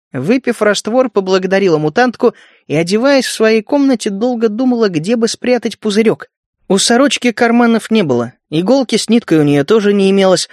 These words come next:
так что Кора сунула склянку за широкий пояс, сделав складки спереди, чтобы бугорок не так бросался в глаза.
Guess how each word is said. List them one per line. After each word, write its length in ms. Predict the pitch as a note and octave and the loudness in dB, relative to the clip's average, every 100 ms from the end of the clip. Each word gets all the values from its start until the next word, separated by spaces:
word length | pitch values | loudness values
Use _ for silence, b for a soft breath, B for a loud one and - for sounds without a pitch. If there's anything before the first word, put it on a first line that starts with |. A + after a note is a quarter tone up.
| B B | B B
так 200 | G#3+ G#3+ | -2 -2
что 160 | - A3+ | -2 -2
Кора 300 | - C4+ A#3 | 0 2 2
сунула 360 | - A#3+ A3+ | 2 2 2
склянку 440 | G3+ A3+ A3+ A3 G#3 | 0 0 -2 0 0
за 100 | G3 | 0
широкий 400 | G#3+ G#3+ G3+ G3+ | 0 0 0 -6
пояс, 440 | - C4 B3 E3+ | -4 0 0 0
сделав 420 | C3 D3+ A3+ G#3 | -6 -2 0 0
складки 380 | - G#3+ A3 - | -2 -2 -2 -2
спереди, 440 | - A#3+ F3+ C3 A#2+ B | -4 0 0 0 -4 B
чтобы 280 | - E3+ E3 | -6 -6 -4
бугорок 420 | F3 E3+ G#3 - | -4 -2 -2 -2
не 100 | D3+ | -4
так 180 | E3 F3 | -2 -2
бросался 460 | D#3+ D3+ E3+ D#3+ D#3+ | -2 -2 -2 -2 -4
в 60 | |
глаза. 380 | E3+ F3 C3+ | 0 0 -2